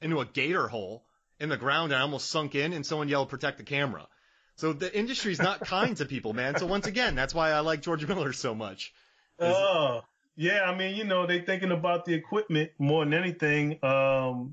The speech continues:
Speaker 2: the woman that, that passed away, Sarah, in Georgia.
Speaker 1: Oh, that director. Oh,
Speaker 2: Yeah.
Speaker 1: man.
Speaker 2: So, you know, safety, safety. And then you guys listening, all the films that we're, we're, we're talking about,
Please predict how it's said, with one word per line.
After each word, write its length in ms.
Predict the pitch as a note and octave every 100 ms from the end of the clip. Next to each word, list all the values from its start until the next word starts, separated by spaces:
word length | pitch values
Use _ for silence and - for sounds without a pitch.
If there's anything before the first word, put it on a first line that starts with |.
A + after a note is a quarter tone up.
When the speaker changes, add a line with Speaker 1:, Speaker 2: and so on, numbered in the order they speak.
| C3
Speaker 2:
the 100 | C3+
woman 400 | C3 D#3+ E3+ D#3
that, 360 | D3+ D3 C#3 C#3
that 260 | C3 B2+
passed 420 | - D#3 D3 C#3 D3
away, 300 | C3+ C#3+ C#3
Sarah, 640 | - E3 E3+ D#3 C3+ B2+ C3
in 200 | B2 A#2+
Georgia. 600 | C#3+ F3+ C#3 A#2+ C3+ C3+
Speaker 1:
Oh, 320 | D3+ D#3 D3 A#2 G2+ G#2 F#2+
that 160 | A2 -
director. 480 | G#2 G2 G2 E2+ _ -
Oh, 80 | A#2
Speaker 2:
Yeah. 80 | C#3 C#3 A#2
Speaker 1:
man. 140 | G2+ _ -
Speaker 2:
So, 540 | C3+ C3 B2+ B2+ B2 D3+
you 160 | D3 E3
know, 480 | C3+ B2+ B2+ B2 - _ _ - -
safety, 640 | - D#3+ G3+ - C#3 G#2+
safety. 680 | - D3 E3+ - - A#2 F#2 -
And 160 | B2
then 160 | D#3 E3
you 120 | E3+
guys 360 | E3+ E3 D#3 D#3
listening, 540 | F#3 - D3+ B2 G2+ - _ _ _ -
all 180 | B2 D#3
the 60 |
films 360 | D3+ F3 F3 D#3+
that 100 | D#3
we're, 400 | E3 E3+ E3 D3+
we're, 440 | C#3+ E3 E3+ D#3+
we're 280 | C#3 D#3+ F3
talking 400 | - F#3+ F#3+ F#3+
about, 540 | F3+ F#3 F#3+ F#3+ F3+